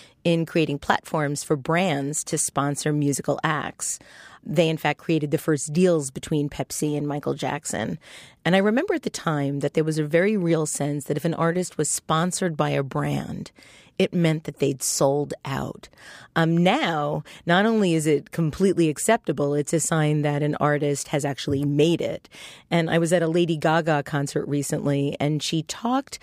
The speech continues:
about her Verizon phone on the stage during the show. And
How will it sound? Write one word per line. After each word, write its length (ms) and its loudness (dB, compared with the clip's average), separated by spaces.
about 400 2
her 160 2
Verizon 800 2
phone 720 2
on 340 2
the 80 -4
stage 840 0
during 520 2
the 80 4
show. 680 0
And 300 0